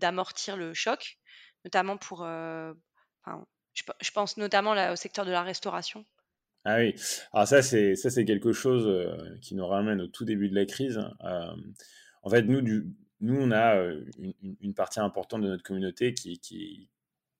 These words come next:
Speaker 2: qui est, euh, alors, enfin, qui justement, en fait, le-, leur activité professionnelle principale, c'est d'être à leur compte. Donc, du jour au lendemain, quand nous, on a <laughs> perdu quatre-vingts pour cent de nos clients, bah, eux aussi.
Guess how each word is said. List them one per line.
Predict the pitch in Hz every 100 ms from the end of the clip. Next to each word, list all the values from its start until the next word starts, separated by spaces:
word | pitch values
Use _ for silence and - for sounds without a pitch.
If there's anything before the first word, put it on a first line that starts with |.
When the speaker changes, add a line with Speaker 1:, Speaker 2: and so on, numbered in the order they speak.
| _
Speaker 2:
qui | - 98
est, | 104
euh, | 92 82 85
alors, | 90 85 76
enfin, | - 85 85 - _
qui | - 101
justement, | 90 101 113 107 123
en | 123
fait, | 117 107
le-, | 95
leur | 78 92
activité | 92 - 104 92 104
professionnelle | - - - 98 87
principale, | 101 - 101 117 117
c'est | - 101
d'être | 95
à | 98
leur | 92
compte. | 85 87 - _ _ - - _ _ -
Donc, | 90
du | 98
jour | 107 113
au |
lendemain, | 113 117 117
quand | 101 90 87 82
nous, | 104
on | 107
a | 95
<laughs> |
perdu | - 123 113
quatre-vingts | 117 110 104 101
pour | 98
cent | 107
de | 92
nos | 90
clients, | - 107
bah, | 85 76
eux | 87
aussi. | 85 120